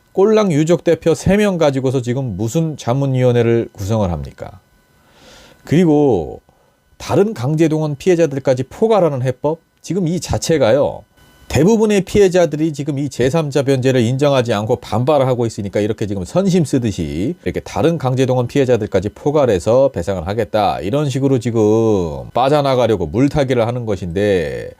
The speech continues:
정말 정부 똑바로 하십시오. 이게 뭐 하는 겁니까? 이 굴욕적인 외교를 이렇게 해놓고서. 정말 제대로 피해자들의 의견을 들으려면 유족 대표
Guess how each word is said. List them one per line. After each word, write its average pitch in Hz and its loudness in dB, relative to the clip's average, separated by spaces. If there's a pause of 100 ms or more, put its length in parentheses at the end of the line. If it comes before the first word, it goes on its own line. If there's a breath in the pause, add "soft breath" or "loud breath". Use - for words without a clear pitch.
(400 soft breath)
정말 127 0
정부 131 -2
똑바로 147 0
하십시오. 76 -4
이게 95 -4
뭐 82 0
하는 135 -2
겁니까? 151 -2
이 90 -2
굴욕적인 156 0
외교를 120 2
이렇게 98 -2
해놓고서. 76 -6 (880 soft breath)
정말 139 2
제대로 170 0
피해자들의 170 2
의견을 110 -2
들으려면 87 -8
유족 107 -2
대표 98 0